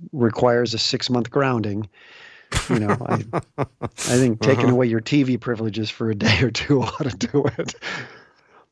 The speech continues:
Speaker 1: Uh, so that might have been it, but, um, I, I, I do know this. Uh, did you ever get sent to your room to think about something?
Speaker 2: Um,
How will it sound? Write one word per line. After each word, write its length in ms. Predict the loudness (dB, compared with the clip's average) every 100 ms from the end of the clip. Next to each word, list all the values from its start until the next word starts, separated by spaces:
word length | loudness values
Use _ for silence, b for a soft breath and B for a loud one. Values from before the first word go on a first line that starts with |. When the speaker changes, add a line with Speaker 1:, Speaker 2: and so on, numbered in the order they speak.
| _
Speaker 1:
Uh, 420 | -2 -2 -2 -6 -4
so 200 | 4 4
that 180 | 6 4
might 160 | 4
have 80 | 4
been 160 | 0 0
it, 340 | -4 -6 -6
but, 340 | 2 2 0 -4
um, 440 | -2 -2 -4 -10 -16 _ _ _ _ _ _
I, 220 | 0 0 -2 -12
I, 100 | -14 -14 _ _ _
I 120 | -2 0
do 180 | 4
know 140 | 4 4
this. 500 | 0 -2 -6 -14 -18 _ _ _
Uh, 300 | -6 -4 -6
did 180 | -4 2
you 80 | 2
ever 100 | 2
get 140 | 2
sent 180 | 2 2
to 40 |
your 80 | 2
room 160 | 2 0
to 160 | -2
think 340 | -8 -4 -2 -2
about 220 | 0 0
something? 400 | 0 -4 -4 -8 -10 b b _
Speaker 2:
Um, 960 | -4 0 0 0 0 -2 -2 -2 -6